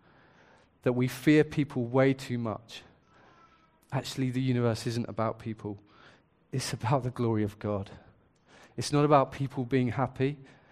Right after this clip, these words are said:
It's not about people being fulfilled. It's about his glory and us being fulfilled in him. Marriage will never make people fulfilled.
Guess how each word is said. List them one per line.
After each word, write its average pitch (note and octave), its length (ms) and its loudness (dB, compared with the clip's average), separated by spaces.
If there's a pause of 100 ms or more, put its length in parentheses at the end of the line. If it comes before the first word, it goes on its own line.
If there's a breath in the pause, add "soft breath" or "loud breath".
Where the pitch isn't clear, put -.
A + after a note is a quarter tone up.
It's C#3 160 -4
not D3+ 100 6
about D3 260 6
people C3 260 -4
being B2+ 240 0
fulfilled. B2+ 680 0 (3000 soft breath)
It's - 160 -8
about C3 400 -2 (180)
his C#3 240 0
glory A#2 640 -2 (380 soft breath)
and A#2 140 -4
us C3 380 -4
being A#2 200 -2
fulfilled A2 500 -6 (120)
in B2+ 220 0
him. B2 480 -4 (2000 soft breath)
Marriage C#3 500 4
will C3+ 80 0
never C#3 280 2
make C3+ 260 -2
people C3 260 -12
fulfilled. B2+ 640 -2